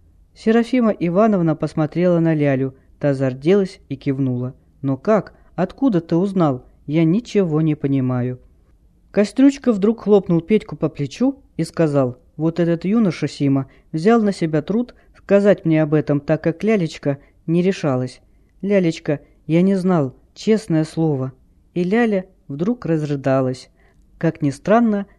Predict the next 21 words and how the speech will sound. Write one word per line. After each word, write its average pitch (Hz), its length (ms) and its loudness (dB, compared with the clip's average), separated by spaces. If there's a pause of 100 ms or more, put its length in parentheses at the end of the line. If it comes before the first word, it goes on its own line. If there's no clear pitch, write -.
(140)
это 226 380 2 (240)
разрядило 180 760 0 (100)
жуткое 143 440 -4
напряжение, 208 760 0 (280)
возникшее 175 720 0
было 147 400 -2 (120)
на 151 140 -2
кухне. 120 540 -8 (880)
Серафима 151 480 0
Ивановна 151 680 0 (180)
принялась 160 500 2
утешать 160 580 -4
ее, 185 280 -2 (220)
а 165 120 -4
потом 202 460 2 (260)
Петька 208 340 0
еще 165 400 -2
раз 220 320 0 (220)
рассказал 233 600 2
всю 180 260 -2
историю 208 680 -2